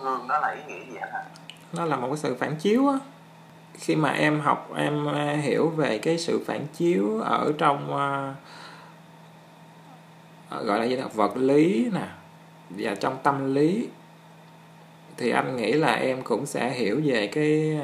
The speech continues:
Speaker 2: à, sự phản chiếu ở, à, bên trong và bên ngoài của em.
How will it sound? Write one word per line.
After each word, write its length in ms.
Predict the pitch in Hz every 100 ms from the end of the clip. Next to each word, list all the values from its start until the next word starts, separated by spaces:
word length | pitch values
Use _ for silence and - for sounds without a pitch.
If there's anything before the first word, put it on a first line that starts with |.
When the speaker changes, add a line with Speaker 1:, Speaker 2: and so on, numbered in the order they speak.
| 131
Speaker 2:
à, 120 | 127
sự 220 | - 107 110
phản 220 | 110 127
chiếu 360 | - 151 175
ở, 280 | 185 113 - 131 151 160
à, 60 | 143 139 135 123 - - - - -
bên 120 | 131 131
trong 220 | 135 135
và 100 | 123
bên 180 | 113 131
ngoài 280 | 123 110 101
của 80 | 123
em. 400 | 131 127 127 123